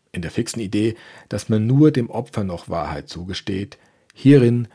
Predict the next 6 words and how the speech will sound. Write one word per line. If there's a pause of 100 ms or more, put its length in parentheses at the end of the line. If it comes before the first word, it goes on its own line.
(120)
liegt
der
Schlüssel (220)
zum
faschistischen
Ausfall.